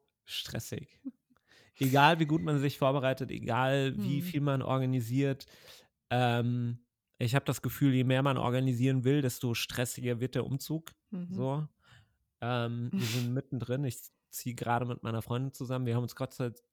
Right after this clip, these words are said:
Speaker 1: Gott sei Dank eine, äh, Übergangszeit von zwei Wochen eingeräumt, in der wir noch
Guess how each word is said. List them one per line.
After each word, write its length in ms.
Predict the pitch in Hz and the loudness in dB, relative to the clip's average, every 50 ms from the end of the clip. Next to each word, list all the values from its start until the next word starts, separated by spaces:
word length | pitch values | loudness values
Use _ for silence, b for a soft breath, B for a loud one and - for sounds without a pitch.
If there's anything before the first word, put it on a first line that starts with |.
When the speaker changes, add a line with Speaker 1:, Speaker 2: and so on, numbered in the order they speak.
| _ _ _ - | _ _ _ -10
Speaker 1:
Gott 220 | - 131 - _ | -10 -10 -10 _
sei 320 | - - - - 110 107 107 | -14 -8 -4 -2 -2 -2 -2
Dank 520 | 107 120 - 117 120 139 151 151 - - B B B B B B B B B B B B B B B _ | -4 -6 -4 -2 0 0 0 -2 -4 -10 B B B B B B B B B B B B B B B _
eine, 720 | 120 120 117 120 123 120 123 123 120 123 120 120 120 - - | -6 -4 -4 -4 -4 -4 -4 -4 -4 -4 -4 -6 -6 -8 -10
äh, 340 | - 117 120 117 113 117 - | -8 -6 -6 -4 -6 -6 -4
Übergangszeit 640 | 147 147 139 127 135 127 120 - - 127 120 - - | -2 -2 -2 0 -2 -4 -4 -4 -6 -6 -6 -6 -8
von 120 | - 117 | -12 -16
zwei 240 | - - 117 117 117 | -8 -4 -4 -2 -2
Wochen 400 | 139 147 - 160 156 156 151 - _ _ - | -2 -4 -4 -4 -6 -4 -6 -8 _ _ -4
eingeräumt, 680 | 127 131 139 143 139 135 127 120 127 127 131 127 - - - _ | -2 -2 0 0 0 2 2 2 2 0 -2 -4 -8 -12 -18 _
in 180 | - 123 117 110 | -6 -6 -4 -2
der 200 | 117 113 117 117 | -2 -2 -2 -2
wir 100 | 120 117 | -2 -2
noch 240 | 117 110 110 - | -2 -4 -6 -8